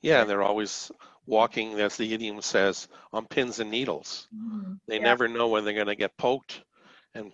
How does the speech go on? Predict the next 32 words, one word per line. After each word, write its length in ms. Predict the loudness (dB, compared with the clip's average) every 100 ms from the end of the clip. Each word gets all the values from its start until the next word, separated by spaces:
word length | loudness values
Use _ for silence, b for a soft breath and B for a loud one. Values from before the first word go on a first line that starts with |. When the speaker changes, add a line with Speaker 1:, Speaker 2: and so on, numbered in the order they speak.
| -14 -8
Speaker 1:
and 300 | -8 -10 -12
they're 100 | -8
gonna 220 | -4 -4
experience 560 | -6 -6 -2 -2 -2 -4
the, 260 | -2 -2 -6 _ b b b b b _
you 100 | -6
know, 160 | -2 0
that 160 | 0
whole 320 | 0 0 2 0
extent 480 | -2 0 0 0
of, 200 | -6 -4
uh, 220 | -2 -2 -2
the 140 | -6
piercing 640 | -2 -2 -2 -2 -4 -6 -14 b b b b -4
negativity 760 | -2 0 2 2 2 0 -2
that 180 | -2 -2
they've 240 | -4 -6
gotten 420 | -2 0 0 -4 -20 _ _
from 200 | -8 -6
before. 540 | -6 -4 0 4 4 2 _ b b b b
And 180 | -6 0
then 320 | 2 2 0 -12 _ _ _ _ _ _ _ _ _ _
it's 200 | -4 4
like 220 | 4 4
nothing 360 | 4 2 4 2
happens. 500 | 4 4 4 0 -4 -14 -4
Something 380 | 2 4 4 4
happens, 480 | 4 4 0 0
it 100 | -2 -2
reinforces 800 | -2 -2 -4 0 4 4 2 -2
the 100 | 0
negativity, 800 | 2 2 2 2 2 2 -2 -6